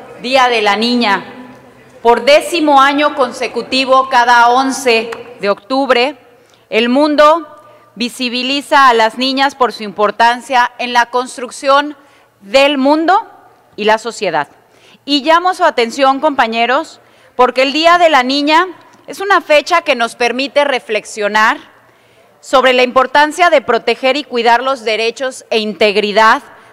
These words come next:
de nuestras niñas y adolescentes. Una oportunidad para recordar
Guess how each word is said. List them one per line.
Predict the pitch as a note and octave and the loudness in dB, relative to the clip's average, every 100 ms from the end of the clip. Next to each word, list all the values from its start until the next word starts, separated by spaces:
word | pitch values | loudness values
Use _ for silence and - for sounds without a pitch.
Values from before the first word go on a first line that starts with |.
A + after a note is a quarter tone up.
| - | -4
de | A3+ | -2
nuestras | A#3+ D4 D#4+ D4+ B3 B3 | 0 -2 -2 -2 -2 -2
niñas | B3+ B3+ C4 C4+ - - | -10 -4 -4 -4 -8 -4
y | A3+ | 2
adolescentes. | A3+ A3 G3 F#3+ G3+ F3 D#3+ D3+ - _ _ _ _ | 2 2 0 -2 -4 -4 -6 -12 -16 _ _ _ _
Una | C#4+ E4+ F#4+ | 2 4 4
oportunidad | F#4+ C#4+ - B3 A#3+ B3 C#4 D#4+ | 4 2 2 -2 2 6 4 4
para | E4+ D4 | 4 4
recordar | B3 A#3+ B3 C4 D#4 F4 | 2 0 2 4 2 0